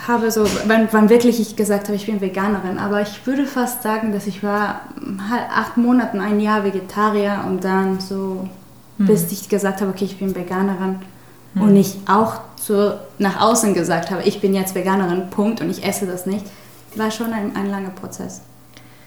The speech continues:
Speaker 2: Ich finde es so interessant, weil was du gerade so beschrieben hast, das spiegelt wider, was ganz vielen Menschen passiert,
Speaker 1: Mhm.
Speaker 2: glaube ich, dass sie in dem Moment halt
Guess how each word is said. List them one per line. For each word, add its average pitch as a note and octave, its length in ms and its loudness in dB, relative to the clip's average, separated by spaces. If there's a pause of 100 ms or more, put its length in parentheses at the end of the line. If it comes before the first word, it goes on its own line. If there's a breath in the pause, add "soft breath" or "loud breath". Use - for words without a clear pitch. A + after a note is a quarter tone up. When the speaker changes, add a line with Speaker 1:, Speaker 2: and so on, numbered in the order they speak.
(540 soft breath)
Speaker 2:
Ich - 100 -12
finde A#3+ 220 10
es B3 80 2
so B3 40 6
interessant, G3+ 500 4
weil F#3+ 140 2
was F3+ 140 -2
du G3+ 80 0
gerade F#3 220 0
so F#3+ 60 -2
beschrieben G3 520 4
hast, F#3 260 0 (580)
das F#3+ 240 -6 (360)
spiegelt A3+ 460 6
wider, A3 280 6
was F#3+ 180 0
ganz F#3+ 200 -2
vielen F#3 220 0
Menschen F#3 320 -2
passiert, G3 480 -2
Speaker 1:
Mhm. - 60 -14
Speaker 2:
glaube A3 320 0
ich, C4 120 -6
dass F3 220 -6
sie F3+ 140 -2
in F3+ 140 -2
dem F#3+ 140 2
Moment F#3+ 400 2
halt F#3+ 240 0